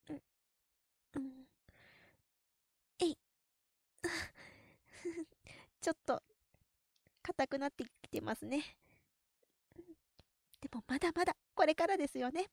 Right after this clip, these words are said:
もっと大きくなりますもんね。じゃあ、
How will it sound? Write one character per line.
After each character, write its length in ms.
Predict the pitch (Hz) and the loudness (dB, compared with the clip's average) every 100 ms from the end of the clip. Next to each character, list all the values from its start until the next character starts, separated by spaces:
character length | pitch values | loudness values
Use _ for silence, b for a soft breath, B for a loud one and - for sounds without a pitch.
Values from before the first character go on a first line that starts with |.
| _ | _
も 160 | 294 311 | -6 -4
っ 40 | - _ | -6 _
と 100 | - | -2
大 40 | 359 | -2
き 160 | - 285 | -2 -6
く 120 | 277 | -4
な 120 | 254 | -4
り 100 | 247 | -4
ま 140 | 254 | -6
す 120 | - 262 | -8 -10
も 160 | 233 | -10
ん 40 | 233 285 | -8 -4
ね。 260 | 294 302 B B B B B _ _ _ - | -4 -6 B B B B B _ _ _ -10
じ 120 | 277 | -4
ゃ 80 | |
あ、 80 | 339 | -4